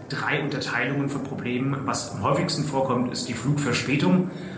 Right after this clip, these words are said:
Also immer dann, wenn der Flug mehr als drei Stunden Verspätung hat, wenn er an seinem planmäßigen Ziel ankommt, besteht ein Anspruch auf Entschädigung.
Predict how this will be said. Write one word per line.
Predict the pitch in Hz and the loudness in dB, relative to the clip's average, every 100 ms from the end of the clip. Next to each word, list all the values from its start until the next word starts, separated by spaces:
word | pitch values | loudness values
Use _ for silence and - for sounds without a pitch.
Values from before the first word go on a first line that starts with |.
| - | -6
Also | - 104 - | -2 0 2
immer | 131 | 2
dann, | 120 113 151 147 - | 4 4 4 2 2
wenn | 117 | 2
der | 120 | 2
Flug | 113 120 113 | 0 -2 -2
mehr | 113 120 156 | 0 2 2
als | 135 - | 2 0
drei | - 120 185 | 0 2 2
Stunden | 185 156 156 | 0 -2 -4
Verspätung | 151 - 156 156 185 156 | -4 -2 -2 0 0 0
hat, | 170 - - 120 | -2 -4 -6 -4
wenn | 117 | 0
er | 120 | 2
an | 117 | 2
seinem | 113 110 | 0 -2
planmäßigen | 110 123 135 127 - 117 117 | -2 0 0 -2 -6 -6 -6
Ziel | - 123 - | -4 -4 -2
ankommt, | - 190 143 185 - - - - - - - - - | 0 2 2 0 -2 -6 -12 -14 -14 -16 -16 -16 -10
besteht | - - | -4 -2
ein | - | 0
Anspruch | 139 - 151 | -2 -2 -2
auf | 139 | 0
Entschädigung. | 151 - 151 151 160 185 185 | 2 2 2 2 4 4 4